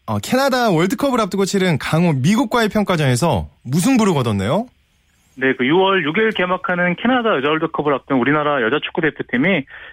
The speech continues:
Speaker 2: 오늘 미국 뉴저지에서 그 미국과 평가전을 치렀는데요.
Speaker 1: 네.
Speaker 2: 그 강호 미국을 상대로 대등한 경기를 펼치면서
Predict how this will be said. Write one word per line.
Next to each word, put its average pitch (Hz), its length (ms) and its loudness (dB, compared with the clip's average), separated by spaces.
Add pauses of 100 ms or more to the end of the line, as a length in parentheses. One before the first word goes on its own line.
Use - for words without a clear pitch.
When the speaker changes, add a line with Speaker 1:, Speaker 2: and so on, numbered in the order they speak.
(140)
Speaker 2:
오늘 139 160 2
미국 160 240 -2
뉴저지에서 156 960 0
그 123 100 -10
미국과 180 300 -2
평가전을 202 480 -2
치렀는데요. 151 680 -2
Speaker 1:
네. 92 440 0
Speaker 2:
그 131 80 -12
강호 147 240 0
미국을 208 380 0
상대로 175 420 0
대등한 196 440 0
경기를 160 300 0
펼치면서 139 760 0